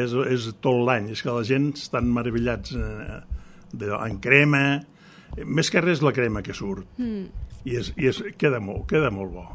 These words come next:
Speaker 1: queda
Speaker 2: Mm.
Speaker 1: molt bo.
Speaker 2: Esta crema que és recepta familiar, la de tota
Speaker 1: Sí,
Speaker 2: la vida?
Speaker 1: esta és una,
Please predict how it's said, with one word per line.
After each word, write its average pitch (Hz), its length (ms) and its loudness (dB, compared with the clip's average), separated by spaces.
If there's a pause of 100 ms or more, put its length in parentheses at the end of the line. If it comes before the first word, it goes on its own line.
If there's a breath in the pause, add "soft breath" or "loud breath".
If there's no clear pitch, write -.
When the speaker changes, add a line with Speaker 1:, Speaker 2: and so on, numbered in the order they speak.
Speaker 1:
queda 117 180 -6
Speaker 2:
Mm. 110 60 -8
Speaker 1:
molt 85 140 -8
bo. - 180 -20 (120)
Speaker 2:
Esta 254 240 -2
crema 269 260 4
que 269 120 0
és 240 60 0
recepta 247 800 4
familiar, 240 680 2
la 247 120 0
de 226 120 0
tota 240 180 2
Speaker 1:
Sí, - 40 8
Speaker 2:
la - 140 12
vida? 277 360 2
Speaker 1:
esta 135 360 4 (240)
és 147 140 4
una, 139 880 6